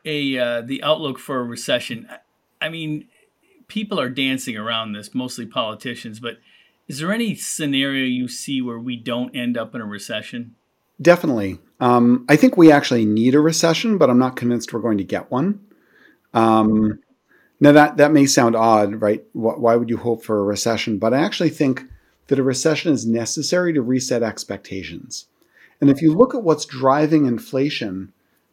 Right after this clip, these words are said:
Speaker 2: part of it is this increase in money supply, but part of it also is a change in consumer tastes and expectations.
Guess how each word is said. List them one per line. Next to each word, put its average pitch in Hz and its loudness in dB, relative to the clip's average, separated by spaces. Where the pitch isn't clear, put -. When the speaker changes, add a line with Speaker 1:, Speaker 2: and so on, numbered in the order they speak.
Speaker 2:
part 208 4
of 185 4
it 160 4
is 131 0
this 135 -4
increase 131 -2
in 113 -4
money 147 0
supply, 98 -8
but 117 -10
part 247 -4
of 220 -2
it 127 -2
also 120 -2
is 139 4
a 127 -12
change 170 -2
in 135 -2
consumer 127 -4
tastes 131 -6
and 120 -4
expectations. - -8